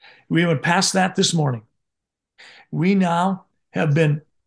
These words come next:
so graciously provided with funding from across the world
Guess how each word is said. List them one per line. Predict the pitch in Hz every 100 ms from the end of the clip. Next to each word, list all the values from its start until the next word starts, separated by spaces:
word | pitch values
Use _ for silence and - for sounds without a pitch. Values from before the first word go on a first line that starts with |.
| _
so | - - 190
graciously | 151 160 175 202 240 202 -
provided | 196 190 170 165 165 143
with | 143 139 -
funding | 185 175 139 127 - _
from | 170
across | 151 - 190 226 -
the | -
world | 185 190 165 123